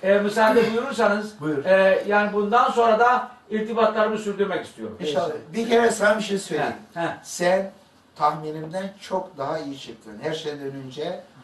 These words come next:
Speaker 2: çok
Speaker 1: Heh.
Speaker 2: zekisin
Speaker 1: Estağfurullah.
Speaker 2: ve konunu da biliyorsun yani. Verdiğin cevaplardan falan gerçekten yani şu ana kadar tartıştığım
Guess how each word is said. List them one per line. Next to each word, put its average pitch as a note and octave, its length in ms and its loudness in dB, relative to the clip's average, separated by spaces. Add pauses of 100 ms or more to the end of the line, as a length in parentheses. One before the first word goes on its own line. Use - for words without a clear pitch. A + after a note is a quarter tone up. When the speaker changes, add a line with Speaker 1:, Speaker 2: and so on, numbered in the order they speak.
(280)
Speaker 2:
çok E3 120 2
Speaker 1:
Heh. E3 60 -4
Speaker 2:
zekisin E3 760 -8 (100)
Speaker 1:
Estağfurullah. A#2 440 -14
Speaker 2:
ve D#3 140 0
konunu F3 440 -4
da - 140 0
biliyorsun F3+ 540 -2 (100)
yani. A#2 180 -8 (340)
Verdiğin C#3+ 420 -8
cevaplardan C3+ 680 -4
falan D3 500 -10
gerçekten E3 640 -4 (580)
yani D3 220 -2
şu E3 200 -4
ana D3 220 -4
kadar C#3+ 320 -6
tartıştığım C#3+ 680 -10